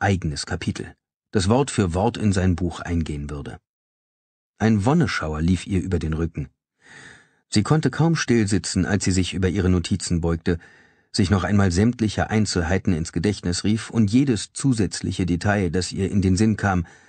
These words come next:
an der passenden Stelle einfügte, da sie wusste, dass selbst eine noch so kleine Beobachtung genau das Puzzleteil sein konnte, das die ganze Szene, letztlich das Kapitel und am Ende gar das ganze Buch zusammenhielt.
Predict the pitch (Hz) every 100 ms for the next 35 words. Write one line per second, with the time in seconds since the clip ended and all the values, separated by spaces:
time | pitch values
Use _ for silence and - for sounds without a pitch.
0 | _ 107 107 113 107 - 92 90 - 104
1 | 95 - 113 90 - 78 85 82 - -
2 | _ _ - 104 101 117 117 - 107 -
3 | - - - 101 131 123 - 104 104 123
4 | - 90 - 101 104 87 87 113 107 -
5 | 104 101 104 120 147 117 117 - - 123
6 | 98 87 98 92 95 104 98 110 107 123
7 | - - - - 110 - 143 180 - 120
8 | - - 165 170 160 _ _ _ - 120
9 | 127 - 104 98 - 92 - - 85 180
10 | - 85 160 143 - 123 123 170 196 170
11 | 135 151 120 110 - 156 170 - 120 156
12 | 92 - - 117 120 80 73 - - -